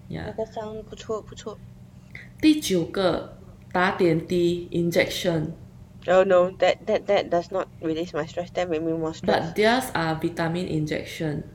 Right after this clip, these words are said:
Speaker 2: Still made me stress. I don't like injection.
Speaker 1: No, the injection is they do the vitamin injection because 他们，let's say他们injection，他们只需，他们需要等十分钟嘛。That ten minute is like a time for them to take a break.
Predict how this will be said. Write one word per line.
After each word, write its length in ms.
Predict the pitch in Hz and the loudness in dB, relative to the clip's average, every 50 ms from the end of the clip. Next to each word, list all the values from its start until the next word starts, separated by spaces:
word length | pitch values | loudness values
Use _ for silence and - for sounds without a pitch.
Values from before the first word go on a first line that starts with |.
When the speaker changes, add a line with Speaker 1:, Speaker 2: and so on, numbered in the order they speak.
| - - - - - - - - - - | -20 -20 -20 -20 -20 -20 -20 -20 -20 -20
Speaker 2:
Still 440 | - - - - 220 214 208 202 185 | -20 -18 -4 0 4 6 6 6 4
made 200 | 185 180 170 175 | 4 2 2 0
me 100 | 180 196 | 0 -4
stress. 300 | 185 - 175 175 196 190 - - | 0 2 4 4 4 4 2 4
I 240 | 151 156 147 151 160 | 4 4 4 2 2
don't 180 | - 170 165 170 | 2 2 2 2
like 180 | 165 - - - - | 0 -2 -2 -6 -8
injection. 680 | - 160 160 - 147 147 - - 165 156 151 165 170 175 - - - | -8 -6 -4 -4 -4 -4 -4 -4 -6 -6 -6 -6 -10 -14 -16 -12 -10
Speaker 1:
No, 280 | 180 175 170 160 165 170 170 165 | -6 -6 -4 -4 -6 -6 -4 -4
the 120 | 175 175 - | -2 -2 0
injection 840 | 190 185 180 170 170 - - - - 196 196 202 208 214 220 226 226 - | 0 -2 -2 -2 -2 -4 -6 -6 -4 -4 -4 -2 -4 -4 -6 -8 -8 -4
is 440 | - 151 156 151 - - - - - - - - - - | -2 -2 -2 -2 -4 -8 -12 -14 -16 -16 -18 -18 -10 -2
they 200 | 127 160 160 156 | 2 2 4 4
do 180 | - 180 196 196 | 2 0 0 2
the 140 | 170 160 151 | 2 2 2
vitamin 460 | 151 160 156 160 151 160 143 143 156 | 2 0 -2 -2 -4 -2 -4 -4 -2
injection 280 | 156 156 - - 175 170 | -2 -2 -2 -4 -4 -4
because 400 | 160 151 - 160 160 165 165 - - - - - - - - | -4 -4 -4 -4 -4 -4 -6 -10 -16 -18 -18 -18 -20 -14 -8
他 120 | - 190 185 | -6 -4 -2
们， 220 | 175 165 160 165 | -2 -2 -2 -2
let's 100 | 160 156 | -4 -4
say 120 | - 185 | -4 -4
他 60 | 170 170 | -4 -2
们 100 | 165 - | -2 -2
injection， 440 | - 151 - - - - 170 165 160 | -2 -4 -4 -4 -4 -2 -2 -2 -2
他 100 | 170 160 | -2 -2
们 160 | 156 147 151 | -2 -2 -4
只 120 | - 151 | -4 -6
需， 180 | 143 - - - - | -6 -8 -8 -10 -6
他 120 | - 165 | -4 -2
们 100 | 165 156 | 0 0
需 120 | 156 - 160 | 0 0 -2
要 60 | 160 | -2
等 180 | 160 156 143 | -2 -2 -4
十 160 | 143 - - - | -4 -4 -6 -4
分 220 | - 151 143 143 | -4 -4 -4 -4
钟 180 | - 151 143 147 | -4 -6 -6 -4
嘛。 240 | 147 143 143 143 - - - - - - - 180 | -4 -6 -6 -8 -10 -14 -18 -18 -18 -6 0 2
That 220 | 160 - - - | 2 2 2 0
ten 180 | 185 196 202 202 | 0 0 0 0
minute 280 | 180 170 190 - - | 0 0 0 -2 -2
is 100 | - - | -4 -2
like 120 | - - - | -2 -2 -2
a 60 | 143 - | -2 -2
time 180 | - 160 165 165 | 0 -2 -2 0
for 160 | - 151 143 | -2 -2 -2
them 260 | 147 151 151 151 147 | -2 -2 -2 -2 -2
to 300 | - 156 147 135 135 127 - | 0 0 0 0 -2 -2 -4
take 180 | - - - 143 | -4 -4 -2 -4
a 40 | 139 | -4
break. 280 | - - - - - | -4 -4 -4 -4 -4